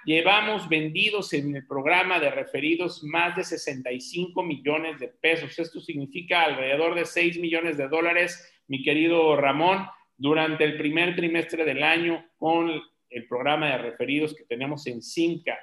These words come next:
Se han llevado, y se han llevado el seis por ciento de comisión. Estamos hablando de muy buenas comisiones para que ustedes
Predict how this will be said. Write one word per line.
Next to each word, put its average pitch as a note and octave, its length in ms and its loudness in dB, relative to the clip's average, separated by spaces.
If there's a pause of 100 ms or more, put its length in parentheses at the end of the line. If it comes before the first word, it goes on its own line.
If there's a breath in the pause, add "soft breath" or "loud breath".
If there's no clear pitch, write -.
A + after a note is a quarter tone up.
(140)
Se - 160 -6
han D#3 100 -2
llevado, D#3 400 0
y C3 80 -8
se E3 160 0
han E3+ 100 2
llevado E3 500 2
el C3+ 200 -8
seis D#3+ 400 -2
por E3 160 -6
ciento D3 320 -4
de D3+ 100 -6
comisión. C3 560 -4 (260 loud breath)
Estamos D3+ 460 -6
hablando C#3+ 680 -4
de A#2+ 320 -2
muy E3 280 6
buenas D#3 320 4
comisiones D3 520 -4
para - 260 -4
que - 80 -10
ustedes D#3 600 0